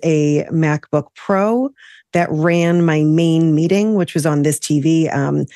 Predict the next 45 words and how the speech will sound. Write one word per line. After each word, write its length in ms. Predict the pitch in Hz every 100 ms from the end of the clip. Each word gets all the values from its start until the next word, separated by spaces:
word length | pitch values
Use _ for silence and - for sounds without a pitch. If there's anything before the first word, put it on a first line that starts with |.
| - -
I 60 | 160
had 100 | 165
to 60 | 151
put 140 | 165
a 60 | 147
black 300 | 147 147 -
box 280 | 180 185 190
over 200 | 175 170
it 40 |
'cause 160 | 160 131
my 100 | -
students' 400 | - 226 156 -
faces 360 | 117 101 160 156
are 140 | 147
on 160 | 147 147
there. 200 | 147 151
So 340 | - 147 147 - - - - _
for 220 | - 147
confidentiality 1000 | 139 175 151 156 151 170 160 151 151 156
purposes, 640 | 147 156 151 156 151 156 - - - - _
um, 500 | 170 160 151 151 147 - _ _ _ _ _ -
but 180 | - 185
that's, 340 | 190 180 175 170
we 120 | 185
had 220 | 165 160
a 20 |
T 240 | - 196 180
V, 420 | 170 170 170 170 _ _ _ _ _
um, 360 | 160 156 143 143
screen 440 | - - 175 165
that 120 | 165 156
we 100 | 156
hooked 280 | 170 -
up 160 | 175 -
there. 440 | 170 156 151 147
So 140 | 147 160
we 120 | 156
were 120 | 151
able 280 | 151 151 151
to, 280 | - 160 147
I 60 | 160
was 120 | 151
able 200 | 156 151
to 120 | 151
see 480 | - 170 151 147